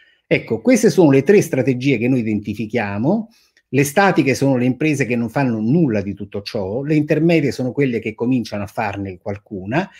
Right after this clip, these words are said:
e le integrate sono quelle che, eh, invece hanno un, eh,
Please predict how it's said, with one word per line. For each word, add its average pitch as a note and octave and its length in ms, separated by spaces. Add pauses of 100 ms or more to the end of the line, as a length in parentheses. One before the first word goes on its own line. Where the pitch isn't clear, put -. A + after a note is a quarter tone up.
(120)
e C#3 100
le F3+ 100
integrate G#3 560
sono F3+ 220
quelle G2+ 420
che, G2+ 360
eh, G2 300
invece G2+ 600
hanno G2 520
un, G2 300
eh, G2 800